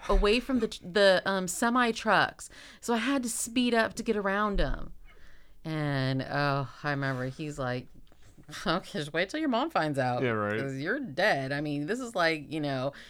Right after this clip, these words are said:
Speaker 1: you've had so many tickets." And she was just pleading her case, and all of, you know, us in the office, we were just cracking up. And, you know, it was, it was stories like that that were just so funny. And,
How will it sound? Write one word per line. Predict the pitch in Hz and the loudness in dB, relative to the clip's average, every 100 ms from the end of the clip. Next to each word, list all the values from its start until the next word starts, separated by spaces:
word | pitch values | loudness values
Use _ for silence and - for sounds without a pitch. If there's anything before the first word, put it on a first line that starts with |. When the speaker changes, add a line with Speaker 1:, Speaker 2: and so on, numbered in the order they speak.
| - | -8
Speaker 1:
you've | 208 311 | -4 0
had | 269 - | 0 2
so | 196 | 0
many | 185 165 | 0 -6
tickets." | - 190 - 95 - 139 | -2 -4 -2 -6 -4 -4
And | 135 135 - - - - - | -4 -4 -8 -20 -20 -20 -14
she | - 214 | -2 0
was | 190 | 0
just | 185 - | -4 -8
pleading | - 190 185 | -8 -6 -4
her | 170 165 | -4 -6
case, | - 165 160 156 160 | -2 -2 -2 -4 -4
and | 143 143 - - - - | -4 -4 -8 -20 -20 -2
all | 147 156 | 0 2
of, | 156 160 | 0 0
you | 151 | 0
know, | |
us | 139 156 160 151 | 2 2 0 -4
in | 139 | 0
the | 135 | 2
office, | 139 147 135 | 2 -2 -4
we | 147 | -2
were | 147 | -2
just | 131 135 - - - - - | -4 -12 -16 -20 -20 -20 -20
cracking | - 165 165 160 131 | -2 -2 -2 -4 -2
up. | 135 131 127 - | 0 0 -2 -4
And, | 143 135 143 170 - - - - - - _ - | -2 0 -2 -6 -12 -20 -20 -20 -20 -20 _ -18
you | - 165 | -6 2
know, | 147 151 | 4 4
it | |
was, | 175 175 | 0 -2
it | 202 | 0
was | 208 196 202 214 | 2 0 -4 -10
stories | - - 269 277 262 226 | -8 -2 4 4 4 2
like | 175 175 | 0 2
that | 185 175 | 4 4
that | 156 | 2
were | 156 | -4
just | - - - - | -6 -6 -6 -6
so | 202 220 | -6 -6
funny. | 190 - 170 147 127 117 95 | -8 -8 -4 -2 -4 -6 -6
And, | 143 160 | -4 -4